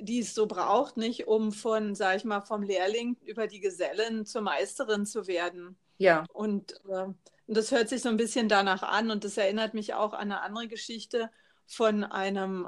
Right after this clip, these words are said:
Speaker 1: ähm, Architekten, den, den, äh, kenne ich jetzt nicht persönlich, aber es ist seine berufliche Entwicklung, das finde ich auch sehr faszinierend,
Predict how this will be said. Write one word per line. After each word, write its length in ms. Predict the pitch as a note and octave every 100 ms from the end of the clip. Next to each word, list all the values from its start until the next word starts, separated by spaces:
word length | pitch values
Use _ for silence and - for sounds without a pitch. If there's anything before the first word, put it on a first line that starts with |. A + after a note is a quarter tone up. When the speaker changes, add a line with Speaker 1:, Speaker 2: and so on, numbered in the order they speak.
| -
Speaker 1:
ähm, 540 | F#3 F3+ F3 F3+ F3+ _ _ -
Architekten, 800 | G3 G3 A#3 - A#3+ - D4 B3
den, 300 | A3+ G#3+ F#3+
den, 300 | G#3+ G3 F#3
äh, 160 | - F#3 - -
kenne 180 | A#3 G#3+
ich 60 |
jetzt 160 | A3 -
nicht 160 | G#3 G#3
persönlich, 500 | F3+ A3 C4 C#4+ G3+
aber 140 | G#3
es 140 | G3+
ist 120 | G#3+ -
seine 400 | F#3 F#3+ F#3+ F#3 - _
berufliche 540 | A3 A#3+ C4+ C4 C4+
Entwicklung, 480 | G#3+ A3 A3 A3 A3+
das 160 | G#3 G#3
finde 160 | G#3+
ich 160 | G3+ -
auch 120 | G3
sehr 200 | G#3 G3
faszinierend, 800 | G3 F#3+ G#3 A3+ G3+ G#3+ A#3+